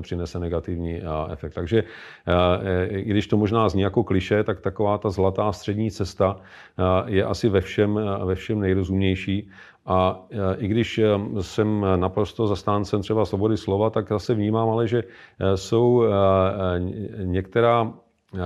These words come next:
omezení, která bychom asi měli respektovat. A teď třeba konkrétně,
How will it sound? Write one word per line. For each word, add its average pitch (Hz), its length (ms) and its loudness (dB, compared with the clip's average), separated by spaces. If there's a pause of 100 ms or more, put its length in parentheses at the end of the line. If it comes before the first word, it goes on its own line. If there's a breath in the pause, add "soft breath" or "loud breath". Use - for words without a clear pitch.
(1120)
omezení, 107 480 2
která 113 200 2
bychom 110 220 -2
asi 104 200 -2
měli 107 280 0
respektovat. 104 720 -2
A 120 40 -2
teď 110 160 -6
třeba 113 300 2 (280)
konkrétně, 110 600 2